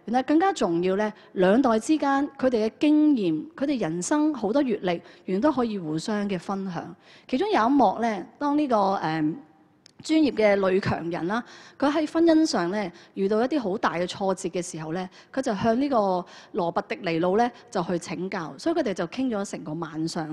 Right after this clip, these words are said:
呢套戲呢，其實就係講緊兩代之間點樣去建立個情誼，同埋上一代可以點樣將我哋寶貴豐富嘅人生經驗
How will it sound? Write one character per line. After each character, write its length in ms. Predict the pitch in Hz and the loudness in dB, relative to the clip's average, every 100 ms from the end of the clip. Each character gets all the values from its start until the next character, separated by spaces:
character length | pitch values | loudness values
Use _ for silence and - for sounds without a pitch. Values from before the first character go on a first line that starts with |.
| 147 _ _ - - - | -12 _ _ -20 -20 -4
呢 80 | 392 | 2
套 140 | 339 | 4
戲 140 | 254 226 | 4 2
呢， 120 | 262 | 2
其 120 | 214 | 0
實 100 | 160 | -4
就 80 | 175 | -2
係 100 | 190 | -2
講 240 | 180 196 294 | 0 -2 0
緊 240 | 233 269 - | -2 -4 -4
兩 180 | 202 214 | -4 -2
代 140 | 220 | -2
之 180 | 208 311 | -2 -4
間 320 | 294 294 285 262 | -2 -4 -4 -4
點 180 | 185 | -4
樣 280 | 254 202 233 | -2 -2 -2
去 80 | 220 | -4
建 200 | 202 196 | -4 -4
立 120 | 180 - | -4 -6
個 100 | 170 | -8
情 360 | - 156 - 147 | -6 -8 -8 -10
誼， 180 | - - - - _ | -12 -12 -20 -20 _
同 140 | - 208 | -2 0
埋 280 | 196 196 | 0 0
上 160 | 196 233 | 0 2
一 120 | 311 | 2
代 440 | 339 214 185 185 185 | 2 2 2 0 -4
可 120 | - 339 | -2 -2
以 60 | |
點 120 | 262 240 | -2 -4
樣 120 | 254 | -2
將 180 | 285 262 | 0 0
我 100 | 196 | -2
哋 200 | 170 165 | -2 -2
寶 160 | 165 | -2
貴 500 | 170 233 208 175 175 | -4 0 0 0 -2
豐 260 | - 262 269 | -4 -4 -4
富 320 | - 190 170 | -4 -6 -4
嘅 140 | 180 | -4
人 160 | 175 - | -6 -6
生 240 | 220 226 | -6 -4
經 220 | 220 220 214 | -4 -4 -2
驗 240 | 165 | -2